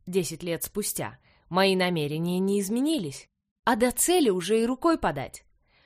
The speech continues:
Мне по-прежнему кажется, что я сплю, ведь все зашло так далеко. Я то и дело ловлю себя на мысли, что до сих пор боюсь вдруг проснуться и осознать, что хожу в свою старую школу,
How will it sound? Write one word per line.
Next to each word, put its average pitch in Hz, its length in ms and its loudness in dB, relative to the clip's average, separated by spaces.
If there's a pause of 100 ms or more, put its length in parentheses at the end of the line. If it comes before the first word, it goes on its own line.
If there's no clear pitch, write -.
(180)
Мне 339 160 2
по-прежнему 302 680 0
кажется, 277 480 -4
что - 200 -6
я 240 200 -2
сплю, 240 460 0
ведь 196 280 -4
все 240 220 0
зашло 233 420 0
так 226 320 0
далеко. 196 460 -2 (680)
Я 185 200 -4
то 240 180 0
и 233 140 0
дело 185 320 0
ловлю 170 340 0
себя 165 280 -2
на 165 120 0
мысли, 208 400 -2 (300)
что - 200 -2
до 262 140 4
сих - 260 0
пор 294 220 6
боюсь 233 420 0
вдруг 208 320 -4
проснуться 262 600 0
и 240 60 2
осознать, 269 600 0 (300)
что - 220 -2
хожу 302 260 2
в - 80 -2
свою 220 240 0
старую 233 420 -2
школу, 214 520 -2